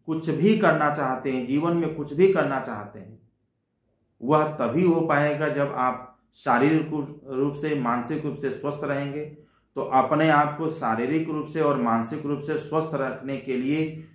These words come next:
जो भी चीज़ें हैं उसको ध्यान देने की ज़रूरत है। बेवजह की चीज़ों में फंसना नहीं है, नकारात्मक नहीं होना है, नकारात्मक लोगों के साथ नहीं रहना है,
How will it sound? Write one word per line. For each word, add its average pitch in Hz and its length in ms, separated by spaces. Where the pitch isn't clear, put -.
जो 127 320
भी 190 540
चीज़ें 135 300
हैं 165 180
उसको 131 360
ध्यान 120 340
देने 147 220
की 147 160
ज़रूरत 147 460
है। 147 500
बेवजह 139 600
की 143 100
चीज़ों 131 340
में 131 240
फंसना 139 320
नहीं 143 280
है, 135 360
नकारात्मक 135 800
नहीं 120 300
होना 143 360
है, 135 320
नकारात्मक 123 520
लोगों 127 280
के 127 160
साथ 120 360
नहीं 123 180
रहना 135 280
है, 135 260